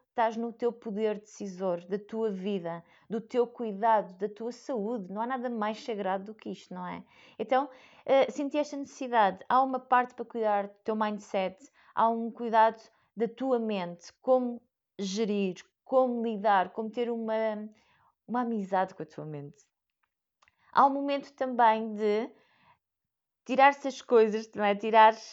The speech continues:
hum, os sonhos do papel. Então vamos ter um momento de planear dois mil e vinte e três. Chega de desculpa.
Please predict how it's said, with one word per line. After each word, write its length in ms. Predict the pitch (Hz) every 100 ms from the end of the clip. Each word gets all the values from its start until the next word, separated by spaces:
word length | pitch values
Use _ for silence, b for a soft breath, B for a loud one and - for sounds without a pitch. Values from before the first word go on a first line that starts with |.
| - _ - 214 208 214
hum, 380 | 202 196 190 - -
os 160 | 202
sonhos 220 | 240 226
do 100 | 208
papel. 460 | 220 214 220 190 170
Então 180 | 190 214
vamos 280 | 240 220 -
ter 260 | 233 226
um 40 | 233
momento 420 | 226 220 220 214
de 80 | 226
planear 540 | - 247 226 220 208
dois 140 | 208 202
mil 140 | 202
e 80 | 202
vinte 180 | 196 196
e 60 |
três. 480 | 196 180 160 - - b b b b
Chega 600 | - - 277 285 302 330
de 100 | 320
desculpa. 800 | 311 - - 277 262 262 269